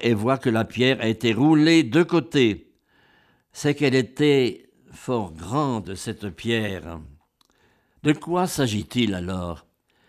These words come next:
Qu'est-ce qui lui fait obstacle pour ouvrir le tombeau et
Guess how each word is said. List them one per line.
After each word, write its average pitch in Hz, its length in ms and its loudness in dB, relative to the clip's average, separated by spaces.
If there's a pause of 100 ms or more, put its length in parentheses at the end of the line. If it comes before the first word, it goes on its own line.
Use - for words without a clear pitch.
(280)
Qu'est-ce 175 280 0
qui 156 200 4
lui 135 180 0
fait 123 220 -2
obstacle 123 640 -2
pour 127 160 -2
ouvrir 135 500 0
le 127 160 0
tombeau 147 760 0 (340)
et 123 160 4